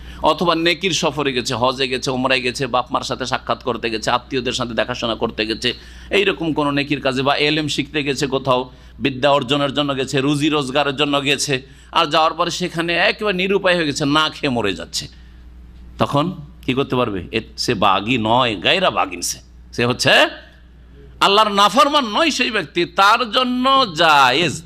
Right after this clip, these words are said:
তার জন্য হারাম খাওয়া আপাতত জায়েজ। কতটা জায়েজ? আল্লাহ বলছেন, "ওয়ালা আদিন", খেতে গিয়ে আবার সীমা লঙ্ঘনকারী যেন না হয়।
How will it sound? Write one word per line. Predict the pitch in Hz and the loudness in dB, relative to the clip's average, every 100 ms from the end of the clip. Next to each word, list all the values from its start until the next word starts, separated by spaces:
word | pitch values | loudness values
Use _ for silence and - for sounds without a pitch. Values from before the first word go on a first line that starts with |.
| - | 0
তার | 156 | 0
জন্য | 165 190 | 0 0
হারাম | 156 165 180 | 2 4 2
খাওয়া | 135 170 202 285 339 - - _ _ - - | 2 4 6 4 2 -6 -20 _ _ -12 0
আপাতত | 127 139 151 151 151 143 110 | 2 2 0 -2 -4 -4 -4
জায়েজ। | 85 - 78 - - - - - - | -6 -10 -12 -14 -20 -20 -20 -18 0
কতটা | 180 190 254 254 | 2 4 2 0
জায়েজ? | 233 240 262 233 | 2 4 4 4
আল্লাহ | 226 | 4
বলছেন, | 233 240 | 2 2
"ওয়ালা | 220 208 214 240 240 | 2 4 6 4 4
আদিন", | 226 208 220 214 226 190 | 4 6 4 0 -6 -6
খেতে | - 233 233 254 247 | -2 -2 0 -2 -2
গিয়ে | 254 | 0
আবার | 269 277 247 | 0 0 -2
সীমা | - 226 226 | -2 0 2
লঙ্ঘনকারী | 233 262 269 294 247 220 285 | 2 2 2 0 2 2 4
যেন | 247 262 | 2 2
না | 220 196 | 2 4
হয়। | 180 160 147 151 | 4 2 2 -2